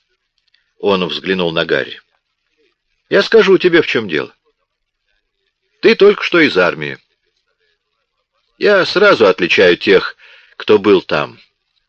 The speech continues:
как и я. Хотя и прошло много лет. Когда ты вернулся?» Гарри всматривался в черную ленту асфальта, исчезающую под колесами. «Десять дней назад».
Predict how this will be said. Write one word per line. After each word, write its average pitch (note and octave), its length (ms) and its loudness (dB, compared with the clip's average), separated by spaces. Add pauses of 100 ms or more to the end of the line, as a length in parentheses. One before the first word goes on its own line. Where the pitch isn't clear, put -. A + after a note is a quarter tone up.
(360)
как - 240 -6
и F2 60 -2
я. C#2+ 280 -6 (1040)
Хотя D3+ 300 0
и B2+ 40 2
прошло G#2 360 0
много E2 280 -2
лет. C#2 300 -6 (960)
Когда E3+ 320 2
ты F#3 120 4
вернулся?» E3+ 560 0 (1700)
Гарри A#2+ 340 0
всматривался G#2 760 -2
в - 60 -10
черную F#2 400 0
ленту F2 300 0
асфальта, A2+ 640 -2 (480)
исчезающую F2+ 880 -2
под - 160 -12
колесами. D2+ 640 -6 (1800)
«Десять E3 540 0
дней C3 260 -2
назад». G2+ 520 -4